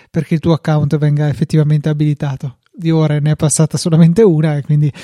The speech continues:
attendiamo fiduciosi. Però sì, c'è stata questa presentazione dei podcast premium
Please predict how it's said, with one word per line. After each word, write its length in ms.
attendiamo 640
fiduciosi. 640
Però 160
sì, 180
c'è 160
stata 300
questa 640
presentazione 840
dei 540
podcast 520
premium 540